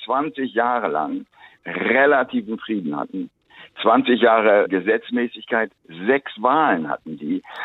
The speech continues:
Also es gab sowas wie Hoffnung, die Kindersterblichkeit fast auf Null gebracht, die Krankenhäuser aufgebaut. Kinder sind zur Schule gegangen, ganze Generationen haben Abitur gemacht und haben studiert oder eine Lehre gemacht.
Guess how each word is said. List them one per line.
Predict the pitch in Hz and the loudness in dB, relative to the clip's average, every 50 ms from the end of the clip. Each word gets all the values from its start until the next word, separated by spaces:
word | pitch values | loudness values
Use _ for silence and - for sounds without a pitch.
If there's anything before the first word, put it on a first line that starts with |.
| - - | -2 2
Also | 92 107 104 104 | 2 4 6 6
es | 95 104 - - | 4 4 4 2
gab | 107 107 120 127 139 | 2 4 4 4 2
sowas | 135 135 123 127 120 110 - | 2 2 4 4 2 2 2
wie | 110 101 | 2 2
Hoffnung, | 92 98 107 - - 113 113 117 117 - _ - - - - _ _ | 4 4 2 0 -2 -2 -2 -2 -2 -6 _ -18 -20 -20 -20 _ _
die | 113 113 113 | -6 -6 -2
Kindersterblichkeit | - 143 143 143 135 131 127 - 117 113 117 113 - 90 101 - 110 104 95 95 - - - _ _ _ _ _ - | 0 0 2 2 2 2 0 0 0 0 -2 -2 -4 -6 -6 -2 -2 -2 -2 -2 -4 -10 -20 _ _ _ _ _ -4
fast | - 139 151 143 - - | -2 -2 -2 -2 -4 -2
auf | 95 98 98 | -2 -2 0
Null | 104 113 123 135 156 160 156 131 | 2 2 2 4 4 4 2 2
gebracht, | 98 90 73 69 65 - - - _ _ - | 0 -2 -4 -4 -6 -8 -10 -12 _ _ -20
die | - | -10
Krankenhäuser | - - 107 113 120 - - 85 76 78 78 - 65 | -4 -2 -2 -2 -2 -2 -2 -2 -2 -2 -2 -2 -2
aufgebaut. | 73 76 - _ - 65 - 58 62 65 - - - - - - - - - | -4 -4 -6 _ -8 -6 -4 -4 -4 -6 -8 -12 -16 -16 -16 -16 -16 -8 0
Kinder | - 139 139 139 127 113 | 2 4 4 4 4 4
sind | 113 113 113 - | 2 0 -2 -2
zur | 110 104 | -2 -2
Schule | - - 123 131 123 104 | 0 0 2 2 2 2
gegangen, | 90 95 87 82 | 2 0 0 0
ganze | 98 107 104 - 117 101 | 0 0 0 -2 -2 -2
Generationen | 107 104 104 95 98 98 - - 120 120 117 113 107 | -2 -2 -2 -2 -4 -4 -2 -2 0 0 0 0 -2
haben | 104 101 85 | -2 -2 -2
Abitur | 87 92 92 87 - 120 120 117 | -2 -2 -4 -6 -4 -2 -2 0
gemacht | 104 98 104 101 101 - | 0 0 0 -2 -2 -2
und | 95 101 | -2 -2
haben | 101 101 104 | -2 -4 -4
studiert | - 92 85 87 104 117 113 - | -4 -6 -4 -2 -2 -2 -2 -2
oder | 95 90 82 | -2 -2 0
eine | 82 90 87 | 0 -2 -2
Lehre | 87 95 107 120 113 92 85 | 0 0 0 0 0 -2 -4
gemacht. | 76 76 71 62 57 - | -8 -6 -6 -8 -8 -10